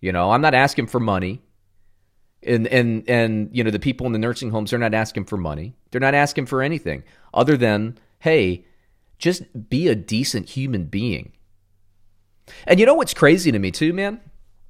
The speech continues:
is that you know, all these people that, again, it's, it's, it's the, it's the mouth breathers, it's the jabronis out there that are puffing their chest out and thinking, like, "Uh, yeah, I'm not gonna get sick." And it's always, of course, as we've gone on to on the show, "Hey, the mask, well,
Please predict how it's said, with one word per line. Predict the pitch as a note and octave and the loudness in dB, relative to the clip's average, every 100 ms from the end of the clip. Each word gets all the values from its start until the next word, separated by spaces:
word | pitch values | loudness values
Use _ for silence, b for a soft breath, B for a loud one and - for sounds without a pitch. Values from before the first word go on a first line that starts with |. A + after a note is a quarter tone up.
| - - - | -20 -20 -2
is | D3+ A#2+ | 0 6
that | D3 C3 - b b b b D#3 | 6 6 0 b b b b 2
you | |
know, | D#3+ | 6
all | E3+ | 6
these | A#3 G#3+ | 6 2
people | - G3 E3+ | -2 0 2
that, | D#3 - | 4 4
again, | C3+ C#3 G2+ | 2 4 0
it's, | F#2 | -2
it's, | C#3+ B2 | -2 -2
it's | - B2 | -2 -4
the, | - B2 A2+ B2+ | 0 0 2 0
it's | A#2 | 0
the | C3+ | 0
mouth | B2+ C3+ - | 2 2 0
breathers, | A#2+ G2 F#2 F2 | 0 0 -2 -4
it's | G2+ - | -6 -6
the | A#2 | -4
jabronis | G#2 G#2+ A#2 A#2+ G#2 | -4 0 2 2 0
out | F#2 E2+ | 0 0
there | - E2+ | -2 -2
that | F#2 | 0
are | F#2 | 0
puffing | C3 B2+ D3 | 2 0 -2
their | A#2 | -2
chest | C3+ A2+ - | 0 0 2
out | A2 A2 | 4 4
and | G2 F#2+ | 2 -6
thinking, | A2 G#2 G2 | -6 -4 -2
like, | G2 | 0
"Uh, | G#2+ G2+ F#2+ F2+ F2 E2 D#2 D2+ D#2 E2 - | 0 0 0 -2 -2 -4 -6 -8 -10 -10 -10
yeah, | - G#2 G#2 G#2 | -6 -2 -2 0
I'm | B2 C#3+ | 0 2
not | G#2+ | 0
gonna | G2+ F2 | 0 -4
get | E2 - | -4 -4
sick." | G2+ - B B | -4 -6 B B
And | - | 2
it's | C#3 B2+ | 4 6
always, | D#3 C#3+ B2 | 6 6 2
of | - | 0
course, | B2 A2+ | 0 0
as | A2 G#2+ | -2 -2
we've | G2 | 0
gone | G#2 F#2+ | 0 0
on | F#2 | -2
to | F#2+ | -4
on | F2+ | -4
the | E2+ | -4
show, | - G2 | 0 2
"Hey, | G2+ C3+ G#2 | 4 4 2
the | |
mask, | G#2+ A#2 A2 G2+ - | 2 2 2 -2 0
well, | A2 G#2+ | 4 4